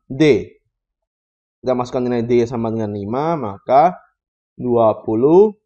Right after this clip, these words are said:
tambah lima, maka nilai F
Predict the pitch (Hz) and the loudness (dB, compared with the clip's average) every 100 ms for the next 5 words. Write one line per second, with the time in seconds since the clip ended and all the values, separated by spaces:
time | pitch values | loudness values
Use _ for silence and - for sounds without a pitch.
0 | _ _ - 196 202 175 160 165 165 - | _ _ -4 -2 0 4 4 4 -4 -14
1 | _ - 110 107 113 170 208 127 107 165 | _ -12 -8 -4 -2 -2 -4 -6 -2 -2
2 | 156 117 - 123 165 190 | -2 -4 -6 -4 -4 -4